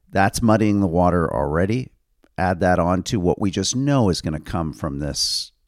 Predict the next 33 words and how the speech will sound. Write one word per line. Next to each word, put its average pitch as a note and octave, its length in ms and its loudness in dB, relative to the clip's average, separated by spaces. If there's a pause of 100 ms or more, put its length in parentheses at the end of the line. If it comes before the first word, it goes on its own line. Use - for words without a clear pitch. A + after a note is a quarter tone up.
(120)
this - 240 -4
exercise D2 960 -4
in - 80 -10
terms D#2 300 -8
of - 100 -10
some D#2 260 -4
mealy F#2+ 320 0
mouth, E2 600 -2 (920)
on F2 220 -2
one G#2 180 2
hand G#2 320 2
this, E2+ 300 0
on C#2 120 -2
the - 100 -6
other G2 220 2
hand F2+ 300 2
this, E2 480 -2
the - 100 -18
cup - 280 0
half F#2+ 320 0
empty, E2+ 300 -2
the - 120 -4
hup-, - 320 -6
cup - 280 -2
half E2+ 220 0
full. D#2+ 420 -2
It's G2+ 160 -4
gonna G2 160 -4
do F2+ 160 -6
nothing, G2 520 0
I C#2+ 120 -4
think, D2 260 -8
substantively E2+ 1040 -2